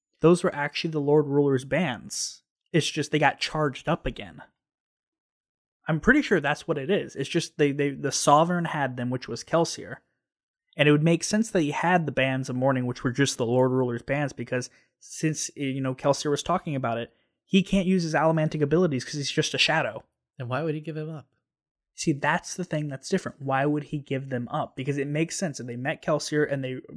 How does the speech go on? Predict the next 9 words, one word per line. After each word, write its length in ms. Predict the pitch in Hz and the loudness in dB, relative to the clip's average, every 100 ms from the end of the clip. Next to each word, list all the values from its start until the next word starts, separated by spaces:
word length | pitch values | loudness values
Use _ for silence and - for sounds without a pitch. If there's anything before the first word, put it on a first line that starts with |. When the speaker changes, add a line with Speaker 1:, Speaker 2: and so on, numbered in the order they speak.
| 165 _ | -16 _
Speaker 1:
revered 560 | 135 123 135 139 147 160 - | -4 -2 0 2 2 -2 0
Metalborn, 600 | 156 147 127 120 117 120 - _ _ _ _ | 4 6 4 0 -6 -8 -14 _ _ _ _
he 60 | 139 | -4
was 160 | 120 - | -4 -4
probably 600 | - 143 151 160 170 175 | 0 4 6 6 4 4
using 480 | 143 156 151 127 120 | 2 -2 -2 -4 -6
it, 140 | 123 151 | -6 -2
the 80 | |
bands, 580 | 139 139 120 113 - - | 4 4 2 -4 -8 -10